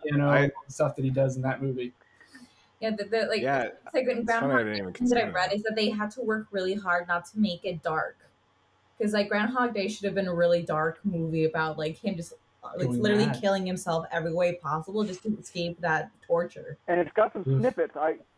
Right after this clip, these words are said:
Speaker 4: just, Cammy, that's an excellent point that I, that was something I thought about watching this today was, I think the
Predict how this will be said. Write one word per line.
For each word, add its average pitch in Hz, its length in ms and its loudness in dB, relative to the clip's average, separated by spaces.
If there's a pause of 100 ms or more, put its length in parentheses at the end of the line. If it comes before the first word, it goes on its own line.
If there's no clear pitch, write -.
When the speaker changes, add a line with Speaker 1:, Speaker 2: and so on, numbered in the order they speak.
(140)
Speaker 4:
just, 165 180 -2 (240)
Cammy, 180 220 -2
that's 156 200 0
an - 200 -6
excellent 156 340 -4
point 156 200 -2
that 143 80 -2
I, 139 220 0
that 147 120 -2
was 135 100 -6 (400)
something 156 220 -2
I 139 60 -2
thought 151 180 2
about 139 180 0
watching 147 300 0
this 131 160 -10
today 151 220 2
was, 139 180 -4 (400)
I 147 100 0
think 185 220 -2
the 160 100 -4